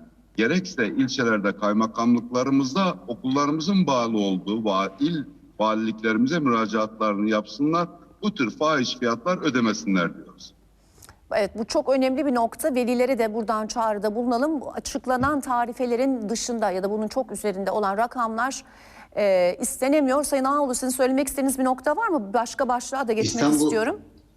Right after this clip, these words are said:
Speaker 3: İstanbul Ankara'ya göre biraz pahalı oluyor. Ee, orada üç yüz doksan lira, e, rehber öğretmen dahil ücret verilen üç kilometre mesafeye, e, bizim insanımız dört yüz altmış bir liraya, İstanbul'da yaşayanlar dört yüz altmış bir liraya,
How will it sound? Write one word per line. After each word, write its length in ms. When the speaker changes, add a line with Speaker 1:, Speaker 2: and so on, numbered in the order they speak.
Speaker 3:
İstanbul 460
Ankara'ya 460
göre 320
biraz 320
pahalı 320
oluyor. 440
Ee, 40
orada 580
üç 200
yüz 120
doksan 400
lira, 200
e, 200
rehber 360
öğretmen 520
dahil 380
ücret 500
verilen 380
üç 220
kilometre 480
mesafeye, 760
e, 220
bizim 280
insanımız 560
dört 260
yüz 100
altmış 540
bir 220
liraya, 320
İstanbul'da 560
yaşayanlar 580
dört 180
yüz 100
altmış 380
bir 200
liraya, 320